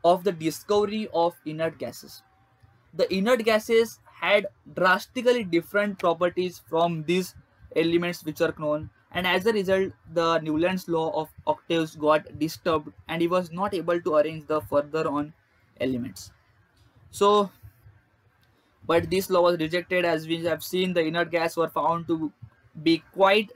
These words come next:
different from other elements, and this had a great impact on the Newland's law of octaves. So guys, do check out my channel where I have uploaded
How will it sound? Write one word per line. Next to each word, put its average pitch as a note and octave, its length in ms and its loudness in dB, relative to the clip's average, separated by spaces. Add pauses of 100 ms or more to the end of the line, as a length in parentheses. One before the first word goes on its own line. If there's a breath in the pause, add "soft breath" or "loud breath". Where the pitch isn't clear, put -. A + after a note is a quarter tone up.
different F#3 420 -2
from E3+ 240 2
other D3+ 240 -4
elements, D#3 480 -6
and E3 360 -4
this A3 240 -2
had F#3 300 0
a F3 100 0 (720)
great G#3+ 360 2
impact F3 560 -4
on D#3+ 180 -6
the E3 100 -2
Newland's D3+ 580 -4 (300 loud breath)
law D3 400 2
of C#3+ 200 -2 (120)
octaves. A2+ 520 -8 (1500 soft breath)
So E3+ 120 -8
guys, A3+ 520 2 (260)
do A3+ 160 4
check G#3 200 0
out G3 220 6
my F#3 160 -2
channel F3+ 460 0 (140)
where E3+ 280 2
I D#3+ 160 2
have E3 200 -2
uploaded F3+ 680 0